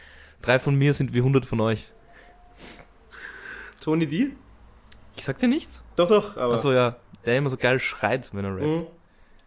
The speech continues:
Speaker 2: Oder geschrien hat. Gibt's einen Typ überhaupt noch? Ich glaub nicht.
Speaker 1: Ja, ich glaub, er, der war Koch auch eigentlich.
Speaker 2: Hm.
Speaker 1: Ja, und ich glaub, das hat er jetzt weiterverfolgt. Ich hab das, ähm, mal gelesen. Dass er jetzt sich auf seine Kochkarriere,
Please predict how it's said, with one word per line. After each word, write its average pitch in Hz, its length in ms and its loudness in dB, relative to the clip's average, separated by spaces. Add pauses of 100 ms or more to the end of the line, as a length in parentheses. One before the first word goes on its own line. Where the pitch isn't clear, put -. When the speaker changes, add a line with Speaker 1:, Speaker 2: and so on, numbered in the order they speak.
(340)
Speaker 2:
Oder 113 140 -10
geschrien 104 300 -10
hat. 107 180 -10
Gibt's - 180 -12
einen 135 80 -12
Typ 135 120 -10
überhaupt 135 160 -4
noch? 139 120 -8 (100)
Ich 117 100 -18
glaub 98 140 -10
nicht. 92 100 -10
Speaker 1:
Ja, 117 120 -6
ich - 140 -12
glaub, 156 180 -2
er, 131 160 2
der 120 160 -4
war 113 120 0
Koch - 380 -4 (100)
auch - 300 -14
eigentlich. 92 540 -10
Speaker 2:
Hm. 220 300 -8 (200)
Speaker 1:
Ja, 127 180 -6
und 120 100 -8
ich 117 100 -8
glaub, 139 160 -6
das 143 160 -8
hat 139 100 0
er 139 40 0
jetzt - 160 -8
weiterverfolgt. 123 600 -6
Ich 107 100 -8
hab - 120 -10
das, - 300 -12
ähm, 113 280 -6
mal 113 140 -4
gelesen. 113 300 -6 (1300)
Dass 107 140 -6
er 101 80 -4
jetzt - 180 -10
sich 113 160 -8
auf 107 80 -10
seine 104 180 -6
Kochkarriere, 101 540 -12